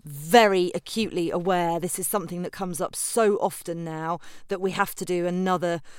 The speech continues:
specialised pod on it, Susie. But where are we at in terms of the research and,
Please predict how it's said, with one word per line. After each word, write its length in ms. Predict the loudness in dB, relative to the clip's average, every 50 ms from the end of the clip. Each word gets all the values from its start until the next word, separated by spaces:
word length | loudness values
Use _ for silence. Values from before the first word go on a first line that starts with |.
| -18 -14 -6 -2
specialised 760 | -2 0 0 0 0 0 0 0 2 2 0 0 -2 -6 -8
pod 380 | -6 -2 0 2 2 2 0 -4 -4 -2
on 160 | 0 0 0
it, 180 | -2 -4 -4 -4
Susie. 500 | -2 0 0 -2 -2 -2 -2 -2 0 -2
But 240 | -2 0 -2 -2 -2 -4 -12 -14 -14 -16 -18 -20 -16 -4 2
where 240 | 4 6 8 8
are 80 | 8 8
we 140 | 8 6 4
at 160 | 4 2 0
in 160 | 0 -4 -4
terms 420 | -2 -2 -2 -2 -2 -2 -2 -2 -2
of 300 | -2 -2 -2 -4 -8 _
the 120 | -8 -6
research 840 | -2 0 0 2 2 2 4 4 6 6 6 4 2 0 -2 -2 -2
and, 240 | 0 0 -2 -4